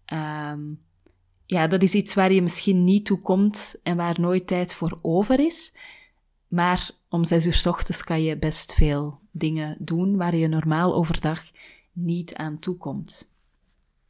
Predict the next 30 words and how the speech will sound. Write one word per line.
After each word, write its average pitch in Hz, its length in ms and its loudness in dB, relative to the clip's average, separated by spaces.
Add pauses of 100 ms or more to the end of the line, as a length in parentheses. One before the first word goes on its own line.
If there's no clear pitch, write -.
(500)
Ik 208 160 -2
heb - 20 -10
ook 262 240 4
ontdekt 202 340 0
dat 208 100 0
je 180 60 2
heel 185 420 4
anders 190 340 2
aan 175 120 0
de 160 60 0
start - 440 -2
staat 214 440 -2
om 175 180 -2
acht - 340 -6
uur, 247 580 -2 (120)
als - 200 -4
je 196 60 0
al 180 120 0
enkele 208 400 0
uren 202 280 2
achter 165 340 -4
de 170 120 -10
kiezen 226 400 0
hebt, 208 340 -4
dan 175 240 -2
als 170 180 -4
je - 120 -8
om 170 120 -2
zeven 175 380 -2
uur 175 280 -4